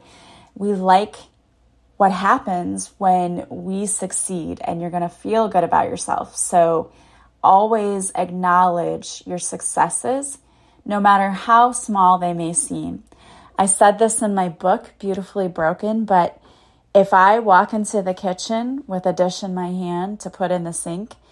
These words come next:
and I walk out of the room and I don't have that dish in my hand anymore because I remembered to put it in the sink, I celebrate that because I forget everything. I will move something to a specific spot so I don't lose it and then forget where I moved it so I wouldn't lose it.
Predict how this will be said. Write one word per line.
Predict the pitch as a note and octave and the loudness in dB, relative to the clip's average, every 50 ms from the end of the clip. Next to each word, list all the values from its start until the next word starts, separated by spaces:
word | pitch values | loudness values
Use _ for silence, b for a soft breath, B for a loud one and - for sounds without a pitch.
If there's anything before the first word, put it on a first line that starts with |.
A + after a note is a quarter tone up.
| b b b b b b | b b b b b b
and | - F#3 F3+ | 0 2 2
I | F3 F3+ | 4 4
walk | F3+ F3+ F3 F#3 F3+ | 4 4 4 4 4
out | F#3 F3+ F3+ | 4 4 4
of | F3+ F3 | 2 0
the | F3+ E3 | -2 -4
room | E3+ E3+ E3+ E3+ F3+ F#3+ G#3 A3+ - | -4 -4 -4 -4 -4 -6 -6 -8 -6
and | - F3+ F3 | -4 0 4
I | E3+ E3+ F3 | 4 6 6
don't | F3+ F3 F3+ | 4 2 2
have | F#3 F3 F3 | 0 -2 0
that | - F3 E3+ - | 0 0 0 0
dish | F3+ F#3 F3+ - | -2 -4 -4 -6
in | G#3 F#3 | -6 -4
my | F3+ F3 | -4 -4
hand | F3+ F#3+ F#3+ F3+ F3+ F#3+ | -4 -4 -4 -4 -4 -4
anymore | G3 G3 G3 G3 G3 G3+ | -4 -4 -4 -2 -2 -2
because | F#3+ F3+ - G3+ F3+ E3+ | -2 -2 -2 0 2 4
I | E3 E3 | 4 4
remembered | E3 D#3+ D#3 D#3+ D#3+ D#3+ E3 F#3+ G3 G3 F#3+ | 2 0 0 -2 -2 -2 0 -2 -4 -2 -4
to | G#3 | -8
put | G3 - A3 G#3 | -4 -2 -2 -2
it | G#3 G3 G3 | -2 -2 -4
in | G3+ G3 | -4 -6
the | G3 G#3 | -6 -8
sink, | - - - G3+ G3+ G#3 - - b b b b b b b b b b | -8 -8 -6 -6 -6 -8 -12 -16 b b b b b b b b b b
I | G#3+ | -2
celebrate | G#3 - - B3 B3 A#3 A3+ - F#3+ D#3+ D#3 - | 2 6 6 8 8 6 6 2 0 -2 -2 -2
that | - - - - - - | -2 -2 -2 -2 -4 -6
because | F#3+ F#3+ - G#3 F#3 F#3 F3 - - | -8 -2 0 2 2 2 0 2 4
I | B2+ E3 F#3+ G#3+ A3+ | 6 6 6 6 4
forget | A3+ - A3 G#3+ G#3+ G#3 - | 2 -2 -2 0 0 0 2
everything. | - G3+ G3+ G#3 G#3 G3+ F#3+ - - E3+ - - _ b b b b b b b b b b b _ _ _ _ _ _ _ | 2 0 0 -2 -4 -6 -6 -6 -8 -8 -8 -12 _ b b b b b b b b b b b _ _ _ _ _ _ _
I | - F#3+ G#3 | 2 2 4
will | A3 A3 A3+ | 4 2 0
move | A3+ A3 G#3+ G#3+ A3+ A3+ | -2 -2 -2 -2 -2 -2
something | A3+ A3 G3+ G3 - G#3+ G#3 G#3 | -4 -6 -6 -6 -6 -6 -6 -6
to | G3+ - - G3+ F3+ | -6 -6 -6 -4 -2
a | F3+ F3+ F#3 | -2 -2 -4
specific | F3+ - - G3 F#3 - G3 G3 G3+ G#3 G3+ G3 | -4 -6 -8 -10 -2 2 2 2 4 2 0 -2
spot | - - - G3 F3+ F3+ F#3+ - - | -4 -2 2 4 4 4 4 2 0
so | - G3 | -2 0
I | F3+ E3+ E3 | 0 0 0
don't | E3 F3+ F3 F3+ F3+ | 0 -2 -2 -2 -4
lose | G3 G3 G3 F#3 F3+ | -6 -6 -6 -4 -4
it | F3+ E3+ E3 - | -4 -4 -4 -4
and | - F#3 F3 | -4 -4 -4
then | F3 F3 | -4 -6
forget | - - F#3+ F#3 - F3 E3 - | -4 -6 -4 -2 -2 -2 -2 -2
where | - F3+ E3+ | -2 0 0
I | E3+ E3 | 0 0
moved | E3 F3 F3 F3 F3 E3+ | -2 -6 -8 -8 -6 -6
it | E3 E3 - - | -6 -6 -8 -4
so | - G#3+ G3 | 0 2 4
I | F3+ F3+ F#3 | 4 4 4
wouldn't | E3 E3 - E3 F3+ - | 2 -2 -8 -10 -10 -8
lose | F#3+ G3+ G3 F#3 | -6 -6 -4 -2
it. | E3+ D3+ A2 - - | -2 -2 -2 -2 -6